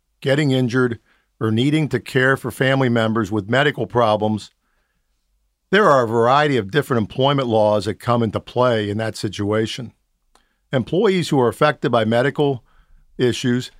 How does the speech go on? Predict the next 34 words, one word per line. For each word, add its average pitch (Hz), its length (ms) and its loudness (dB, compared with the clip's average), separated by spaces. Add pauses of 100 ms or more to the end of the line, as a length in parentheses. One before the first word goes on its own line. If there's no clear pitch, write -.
have 139 200 0
to 117 120 -4
carefully 160 760 -2 (260)
navigate 123 720 0
through 117 160 -2
this 110 180 0
maze 120 460 0
of 123 100 0
employment 120 520 -2
laws. 104 440 -4 (480)
And 113 200 -2
today, 165 640 0 (120)
I 120 160 -4
invited 120 520 0
John 131 340 0
Allison 127 460 0
to 107 80 -2
join 107 320 -2
us 117 260 -2 (380)
and 110 120 -4
discuss 113 460 -2
three 233 320 -4
of 143 80 0
those 113 260 2
laws 107 380 2
that 107 100 -4
are 101 60 -4
sometimes 139 640 -2
applicable 113 680 -2 (300)
to 127 120 -4
employees 113 680 -2
with 113 220 -2
medical 107 400 0
problems. 120 720 -2